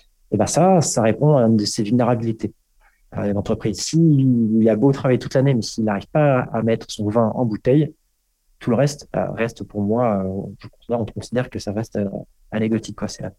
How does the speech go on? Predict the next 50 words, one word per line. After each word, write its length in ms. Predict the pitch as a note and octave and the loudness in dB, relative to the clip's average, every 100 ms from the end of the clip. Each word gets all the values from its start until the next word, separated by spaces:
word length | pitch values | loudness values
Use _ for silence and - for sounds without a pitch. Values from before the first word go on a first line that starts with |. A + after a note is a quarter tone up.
| _ _ _ | _ _ _
vaut 100 | G#2 | -2
pas 140 | G#2 A2+ | 0 -2
le 60 | |
coup 180 | - - _ - | -4 -12 _ -12
d'être, 300 | A2 G2+ - _ _ | -6 -6 -8 _ _
de 80 | - | -16
travailler 380 | - A2 G#2 C#3 | -6 0 2 2
si 120 | C#3 | 0
au 60 | G#2 | -2
final 260 | - A#2+ | 0 0
on 80 | B2 | 0
peut 200 | F#2 G#2 | -4 -8
pas 140 | A2+ A2+ | -4 -2
mettre 180 | A#2+ - | -4 -6
le 40 | |
fruit 140 | - | -10
de 60 | - | -10
son 60 | G2+ | -8
travail 240 | G2+ G#2+ | -4 -4
en 40 | |
bouteille. 320 | G2+ G2+ - - _ _ _ _ _ _ - | -4 -6 -8 -12 _ _ _ _ _ _ -6
Donc, 160 | G#2+ A#2+ | -2 2
euh, 640 | A2+ A2 A2 A2 A2 A2 | 4 4 4 4 4 4
l'avantage 480 | A2+ A#2 A#2+ F3 E3+ | 4 2 2 2 4
du 120 | B2+ | 2
coup, 300 | - E3+ F3 | 0 2 4
euh, 400 | A#2 G#2+ A2 G#2+ | 4 4 2 0
c'est 220 | G#2+ - C3+ | -2 -2 0
de 140 | G#2+ | 0
répondre 360 | G#2 G#2 C#3 B2+ | 0 0 0 0
à, 280 | G#2 G2+ - _ _ | 0 -2 -6 _ _
à 100 | G#2+ | -4
de 80 | G#2 | -2
ces 160 | G2+ G#2+ | 0 0
vulnérabilités. 560 | G#2+ G#2 G2+ G#2 F3 | 2 2 0 0 2
Alors 180 | F3+ G#2+ | 2 2
ça 140 | - G2+ | 0 0
a 80 | |
des 120 | G2 G#2 | 0 -2
coûts, 300 | - A3+ - _ _ _ - | 0 0 -2 _ _ _ -6
euh, 560 | A2 G#2 G2+ G2 G2+ G2 - | 0 2 2 2 2 0 -2
il 100 | - | -2
faut 160 | B2+ | -2
qu'on 540 | B2 A2 A2 G#2+ G#2+ G2+ | 0 2 2 2 0 -2
puisse 180 | - A#2 | -4 -2
l'accompagner, 520 | A2 G#2+ A2+ A2 F3 | -2 0 2 2 0
ça 100 | - | -2
prend 160 | - | -8
du 120 | G2 - | -10 -2
temps, 280 | A#2 D#3+ | -2 -2